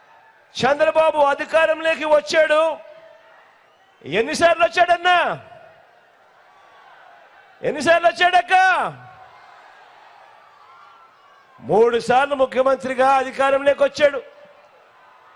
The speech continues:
పద్నాలుగేళ్ళు ఆయన ముఖ్యమంత్రిగా పరిపాలన కూడా చేశాడు.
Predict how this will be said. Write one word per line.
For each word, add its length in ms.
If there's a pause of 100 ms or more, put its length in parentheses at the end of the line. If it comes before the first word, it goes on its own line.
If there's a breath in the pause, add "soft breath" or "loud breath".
(160)
పద్నాలుగేళ్ళు 800
ఆయన 400
ముఖ్యమంత్రిగా 720
పరిపాలన 680
కూడా 220
చేశాడు. 480